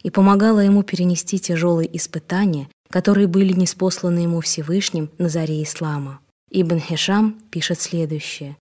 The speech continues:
"Хадиджа бинт Хуэйлид уверовала в то, что пришло к нему от Аллаха. Она стала первым человеком,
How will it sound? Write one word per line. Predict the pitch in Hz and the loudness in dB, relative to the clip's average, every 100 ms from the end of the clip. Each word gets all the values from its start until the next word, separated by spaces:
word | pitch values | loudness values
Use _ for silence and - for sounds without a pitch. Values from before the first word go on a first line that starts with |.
| _ - | _ -6
"Хадиджа | 180 175 220 185 | -2 2 2 2
бинт | 180 185 180 - | 2 2 0 0
Хуэйлид | 156 170 165 220 214 156 - - - | -4 -2 2 2 2 -2 -8 -18 -20
уверовала | - 175 180 240 220 208 196 | -2 0 4 4 4 0 -2
в | 185 | -4
то, | - 214 226 | -2 0 0
что | - - | -2 -6
пришло | 160 170 - 185 | -4 -4 0 -2
к | - | 0
нему | 175 170 | 0 0
от | 165 170 | -2 -4
Аллаха. | 160 160 156 139 - 147 _ - | -4 -4 -4 -8 -14 -20 _ -2
Она | 165 190 | 4 4
стала | - 196 190 | 4 4 2
первым | - 233 226 196 190 | 4 6 6 4 2
человеком, | - 175 165 190 226 160 | 2 0 2 2 0 -2